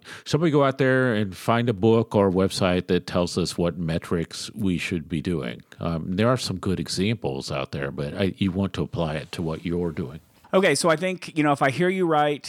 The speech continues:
Speaker 2: some of the best practices we wanna talk about with metrics and K P Is is small number, small is best, helps you measure more, helps you get more effect out of that.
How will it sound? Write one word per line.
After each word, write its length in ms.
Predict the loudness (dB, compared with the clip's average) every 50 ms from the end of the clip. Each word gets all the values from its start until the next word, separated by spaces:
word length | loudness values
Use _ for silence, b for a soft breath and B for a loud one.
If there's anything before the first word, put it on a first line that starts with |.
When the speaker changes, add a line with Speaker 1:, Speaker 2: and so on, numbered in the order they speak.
| -12 -8
Speaker 2:
some 240 | -2 0 0 0 2
of 60 | 0
the 60 | 2
best 240 | 2 2 0 0 -2
practices 600 | 0 0 0 2 0 0 0 0 0 0 0 0
we 120 | 0 2
wanna 220 | 2 2 0 -2 -2
talk 280 | 0 0 0 0 0
about 420 | 0 0 2 4 4 4 2 0 0
with 280 | -2 -2 -2 -2 -2
metrics 400 | -2 -2 0 0 -2 -6 -4 -6
and 80 | -8 -6
K 180 | -4 -4 -6
P 140 | -4 -2 -2
Is 300 | 0 0 0 0 0 -2
is 280 | -2 -2 -2 -2 -4 -8 _ -8
small 360 | -6 0 2 4 4 6 6
number, 580 | 4 4 4 4 4 2 2 2 0 -4 -10 -16 -14
small 500 | -10 -8 -6 -2 0 2 4 4 4 2
is 140 | 2 0 0
best, 480 | 0 0 2 0 0 -2 -6 -8 -12 b b b b b
helps 280 | 2 2 2 2 2 0
you 60 | 0
measure 280 | 2 2 2 2 0
more, 220 | 2 2 2 2 2
helps 260 | 0 -2 -2 -4 -6
you 60 | -4
get 180 | -2 -2 -2 0
more 280 | 0 2 2 2 0 -2
effect 380 | -4 -8 -6 -4 -6 -4 -4 -2
out 140 | -2 0 0
of 80 | 2
that. 260 | 2 2 2 0 B